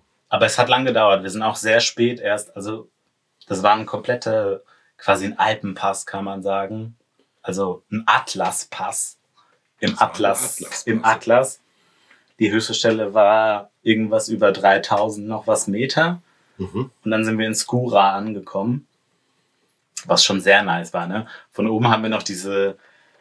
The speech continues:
Speaker 1: von Ouarzazate diese Solarstation gesehen.
Speaker 2: Richtig, die wie, das sah aus, als wenn da irgendwelche Aliens gerade gelandet wären mit irgendeinem Raumschiff. Und zwar ist das eine Solar-, die größte Solaranlage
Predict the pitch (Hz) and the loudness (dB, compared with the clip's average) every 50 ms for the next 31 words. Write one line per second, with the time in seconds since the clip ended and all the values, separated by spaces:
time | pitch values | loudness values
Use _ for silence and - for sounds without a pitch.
0 | _ _ _ - 101 117 120 113 117 120 113 110 110 107 - - - - - 113 | _ _ _ -4 -2 0 2 4 4 4 4 4 2 2 4 4 4 4 4 -2
1 | 104 95 101 98 95 104 107 101 104 104 - - - - 110 98 - - - 98 | -4 -4 -4 -4 0 2 2 4 4 4 4 2 0 0 0 -2 -2 -2 -6 -6
2 | 98 98 101 98 98 92 98 98 101 110 117 123 123 _ _ _ _ - - - | -6 -6 -8 -12 -12 -10 -6 -6 -4 -4 -4 -6 -8 _ _ _ _ -20 -20 -10
3 | _ 95 117 131 131 - 104 98 - - 98 98 98 123 123 - - - - - | _ 2 2 4 4 2 -2 -2 -2 -2 -4 -4 -2 -4 -4 -6 -10 -20 -20 -20
4 | _ _ - 101 104 - - 117 117 113 117 123 113 - 127 113 - - 123 123 | _ _ 2 4 4 6 4 4 2 2 -2 -4 -2 -2 -2 -2 -2 -4 -4 0
5 | 123 127 120 120 123 113 - 113 120 127 127 110 104 110 110 - - 110 - 131 | 2 2 2 4 2 2 0 0 0 0 -2 -2 -2 -2 0 0 0 0 0 4
6 | 113 123 151 165 143 117 110 104 - - - 98 95 98 98 98 95 98 98 98 | 4 4 6 6 6 4 4 4 0 -2 0 2 4 4 4 2 0 -2 -2 -2
7 | 98 104 107 98 95 92 95 98 98 98 98 95 95 107 110 110 107 98 92 92 | -4 -4 -4 -4 -4 0 2 2 2 2 2 -2 -2 -4 -4 -4 -4 -6 -4 0
8 | 95 110 127 135 135 - 98 117 135 - - _ _ _ _ _ _ _ _ _ | 0 0 2 2 2 4 4 4 4 0 -6 _ _ _ _ _ _ _ _ _
9 | _ _ _ _ - 104 101 104 - - 104 101 104 110 110 110 113 113 - - | _ _ _ _ -2 0 0 0 0 0 2 2 4 4 4 2 2 0 0 0
10 | 117 104 98 - - 101 98 98 90 101 98 - - 123 - - - - 107 98 | 0 0 0 -2 -4 -4 -4 -2 -2 -2 0 0 0 0 0 -2 -4 -6 -10 -12
11 | - - 107 113 123 - - 107 98 110 104 101 98 107 120 120 110 101 98 98 | -4 2 4 4 4 4 0 -2 -2 0 0 0 2 2 0 0 0 0 0 0
12 | 101 101 101 110 107 101 98 98 | 0 0 2 4 6 6 4 2